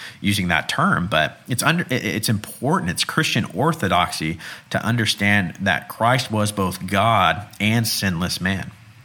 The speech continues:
Uh, we also learn that, that Christ demonstrated God's love by dying on the cross to pay sin's penalty. We see in Romans five eight, "But God demonstrates his own love towards us,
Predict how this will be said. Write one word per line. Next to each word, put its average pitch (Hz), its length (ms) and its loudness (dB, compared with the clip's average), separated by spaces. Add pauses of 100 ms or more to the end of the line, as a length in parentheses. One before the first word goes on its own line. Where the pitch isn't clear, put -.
(440)
Uh, 90 60 -4
we 101 140 4
also 120 280 4
learn 104 380 4
that, 85 360 2
that 92 120 0
Christ 117 380 2
demonstrated 104 580 2
God's 90 320 2
love 110 260 2
by 95 140 2
dying 98 340 4
on 92 120 0
the 82 80 -2
cross 131 500 0 (360)
to 117 60 -2
pay 110 440 0
sin's 127 320 0
penalty. - 600 -2 (380)
We 110 60 -4
see 120 200 2
in 117 100 4
Romans 127 260 2
five 135 300 2
eight, 185 180 -2 (340)
"But 107 140 -4
God 143 260 4
demonstrates 135 520 0
his 135 160 2
own 170 180 4
love 87 240 2
towards 78 320 -4
us, - 320 -6